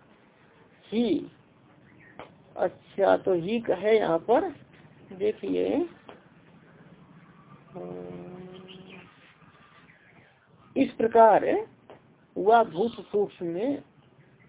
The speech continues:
इस प्रकार वह भूत सूक्ष्म ही इस रूप से अल-, आलम्बन होकर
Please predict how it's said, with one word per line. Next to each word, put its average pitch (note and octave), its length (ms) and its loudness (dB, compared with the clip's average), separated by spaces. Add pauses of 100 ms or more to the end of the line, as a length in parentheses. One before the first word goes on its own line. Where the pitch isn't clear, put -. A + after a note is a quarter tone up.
(460)
इस A#3+ 160 0
प्रकार A#3 440 4
वह A#3+ 220 4
भूत F#3+ 260 -6
सूक्ष्म G3 340 -8
ही G3+ 340 -4 (880)
इस C#4 200 0
रूप A3 220 2 (140)
से A3+ 280 0 (500)
अल-, F#3 260 4
आलम्बन A3 460 6
होकर G3+ 540 2